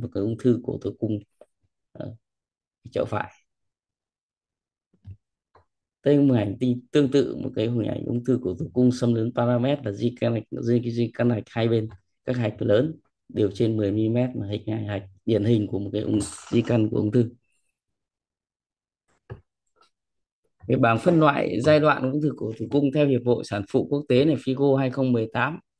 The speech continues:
và T N M của, của, ừm, A G C C và hai không mười bảy.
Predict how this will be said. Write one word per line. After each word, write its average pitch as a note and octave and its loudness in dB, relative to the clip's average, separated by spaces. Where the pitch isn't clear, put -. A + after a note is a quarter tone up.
và G#2+ -2
T - -2
N B2 4
M A#2 2
của, G#2+ -4
của, G#2+ 0
ừm, A2 -2
A B2+ 0
G B2+ 2
C B2+ -6
C C3 2
và G#2+ -2
hai B2 0
không C3+ 2
mười A2+ 4
bảy. - -4